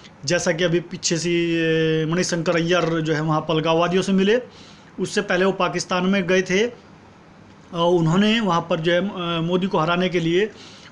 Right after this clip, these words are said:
वहाँ की जनता से अपील की थी, मानो कि वो वहाँ की जनता जो है मोदी को हरा देगी और वोटिंग वो करती है यहाँ पे। यहाँ पे हिंदुस्तान का प्राइम मिनिस्टर, अ,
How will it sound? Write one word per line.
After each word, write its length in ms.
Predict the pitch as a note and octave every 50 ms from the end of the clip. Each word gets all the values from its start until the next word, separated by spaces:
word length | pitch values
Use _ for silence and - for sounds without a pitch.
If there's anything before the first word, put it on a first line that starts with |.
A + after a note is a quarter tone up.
| - D#3+
वहाँ 120 | E3+ F3+
की 100 | F#3 G3
जनता 240 | F3+ F3+ F3 F#3 F3
से 120 | F3+ F3
अपील 260 | D#3+ D#3+ F3 F3 E3+
की 140 | D#3+ E3 E3+
थी, 140 | D#3+ E3 G3+
मानो 260 | F3+ F3+ F3 F3 F3+
कि 120 | E3+ E3 F#3
वो 120 | F#3 F3+
वहाँ 220 | F3+ E3 D3+ E3
की 80 | D#3+ F3
जनता 300 | D#3+ E3+ E3 D#3+ - E3
जो 140 | D#3 D#3+ D#3+
है 240 | D3+ D#3 F#3+ A3+ - - - - - - - - -
मोदी 240 | D3+ D#3+ E3 E3 E3+
को 120 | F3 - D3+
हरा 200 | D3 D#3 D#3+ D#3
देगी 220 | D3+ D#3+ D#3+ F#3+
और 100 | A3 G#3
वोटिंग 420 | F#3 E3 E3 E3 E3+ F3+ F#3 F3
वो 80 | E3 F3
करती 360 | E3+ E3+ D3+ - - D3+ C#3+
है 80 | C#3+ C#3+
यहाँ 160 | C#3+ B2+ B2+
पे। 120 | B2 D3+
यहाँ 240 | D3 D#3 D#3 D#3 E3+
पे 120 | E3 F#3+ F#3 F3+ F3+ - A#3
हिंदुस्तान 480 | F#3+ D#3+ C#3+ D#3 F3+ E3+ - F#3 F3
का 100 | E3 F3
प्राइम 220 | E3 - E3 D#3 D#3
मिनिस्टर, 320 | D#3 D3+ - - - A3
अ, 60 | B3